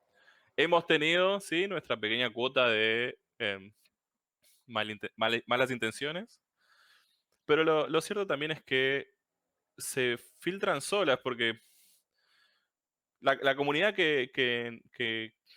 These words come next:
que se creó en base a la taberna y que está con nosotros todo el tiempo es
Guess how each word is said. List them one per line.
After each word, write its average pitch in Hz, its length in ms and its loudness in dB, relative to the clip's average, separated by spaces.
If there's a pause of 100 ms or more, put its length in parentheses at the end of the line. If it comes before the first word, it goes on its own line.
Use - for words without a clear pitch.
(140)
que 120 100 -8
se - 140 -6
creó 147 360 4
en 120 80 2
base 123 160 2
a 123 40 2
la 113 60 -2
taberna 127 460 2
y 98 40 -4
que 101 80 -8
está 120 320 2
con 101 140 -12
nosotros 120 380 -8
todo 123 120 -4
el 117 80 -12
tiempo 151 360 -6 (520)
es 135 260 0